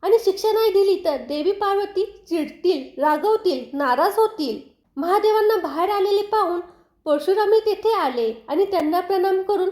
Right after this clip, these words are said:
त्यांची सेवा करू लागले. परशुरामाला पाहताच देवी पार्वतीने त्याला बडबड करायला सुरुवात केली. "गुरुपुत्र हा भावासारखा असतो आणि तू गुरुने दिलेल्या अस्त्राचा वापर करून त्यांच्याच पुत्राला मारायला निघालास.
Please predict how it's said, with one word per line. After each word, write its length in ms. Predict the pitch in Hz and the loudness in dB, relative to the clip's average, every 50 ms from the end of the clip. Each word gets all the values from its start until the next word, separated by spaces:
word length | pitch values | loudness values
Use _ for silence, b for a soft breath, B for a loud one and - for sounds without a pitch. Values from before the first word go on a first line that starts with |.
| - B B B B _ _ | -6 B B B B _ _
त्यांची 300 | 294 285 285 285 320 392 | 0 0 0 2 0 -2
सेवा 340 | 381 - 370 302 277 320 320 | 0 2 0 2 2 2 0
करू 300 | 320 311 302 285 320 381 | 0 -2 -4 -2 2 2
लागले. 440 | 427 403 330 247 233 226 226 220 208 214 - b b b b b b b _ | 2 2 2 -2 -2 -2 -2 -2 -2 -6 -12 b b b b b b b _
परशुरामाला 600 | 349 349 339 349 - 427 440 466 466 466 440 440 | 2 2 2 4 2 4 4 4 4 4 2 2
पाहताच 500 | 453 453 466 453 427 427 427 349 359 370 359 | 2 2 2 2 2 0 0 -2 -2 -2 -2
देवी 340 | 277 262 339 330 302 359 403 | -4 -4 -4 -2 0 0 0
पार्वतीने 640 | 392 415 403 392 403 403 403 403 427 403 370 349 | 2 0 0 2 2 0 0 2 2 2 2 0
त्याला 220 | 359 359 359 359 381 | -2 -2 0 0 0
बडबड 420 | 311 285 320 294 294 - 320 330 | 2 2 2 2 2 2 0 0
करायला 340 | 339 - 339 302 302 320 359 | 2 0 0 0 2 0 0
सुरुवात 360 | 349 - 349 311 294 294 294 | -2 -4 -6 -2 -2 -2 -2
केली. 500 | 294 - - 339 330 285 254 254 233 220 226 b b b b b b | -4 -6 -6 -4 -2 -2 -2 -4 -6 -8 -14 b b b b b b
"गुरुपुत्र 580 | 233 320 339 403 440 440 453 480 480 - - 440 | -2 2 2 2 2 4 2 0 0 0 0 2
हा 180 | 427 392 415 427 | 2 4 2 2
भावासारखा 680 | 370 349 277 285 277 302 339 330 370 302 294 - - 349 | 2 0 0 0 0 -2 0 0 -2 -2 -2 0 0 0
असतो 680 | 339 330 - - - - 302 254 214 208 - - b b b b b b b b | 0 0 -4 -16 -8 -4 -2 -2 -2 -4 -8 -16 b b b b b b b b
आणि 180 | - - - 220 466 466 | 0 4 6 6 6 4
तू 220 | 440 415 415 403 359 | 2 0 0 0 -2
गुरुने 480 | 294 277 320 330 285 320 320 359 427 | -2 0 -2 0 0 0 0 0 0
दिलेल्या 440 | 392 415 440 440 453 427 381 392 359 - - | 0 2 2 2 2 2 2 0 -2 -2 -6
अस्त्राचा 520 | 277 269 277 - - - 370 359 359 403 403 | -8 -8 -8 -14 -4 -2 -2 0 0 -2 0
वापर 380 | 349 339 320 311 - 349 349 | 2 0 0 0 -2 -2 -2
करून 340 | 359 359 392 415 381 370 381 381 B B B B B B _ - | 0 0 0 2 2 0 0 -2 B B B B B B _ 0
त्यांच्याच 320 | 359 349 339 330 415 427 | 0 0 2 2 0 -2
पुत्राला 520 | 440 - 466 466 466 - 440 427 415 427 440 | 2 2 2 2 2 2 2 2 4 4 2
मारायला 480 | 440 415 349 294 277 285 302 349 381 | 2 2 2 4 4 2 2 4 4
निघालास. 680 | 415 427 427 370 381 370 339 359 349 403 403 - - | 4 4 6 4 4 2 2 2 0 0 -2 -6 -16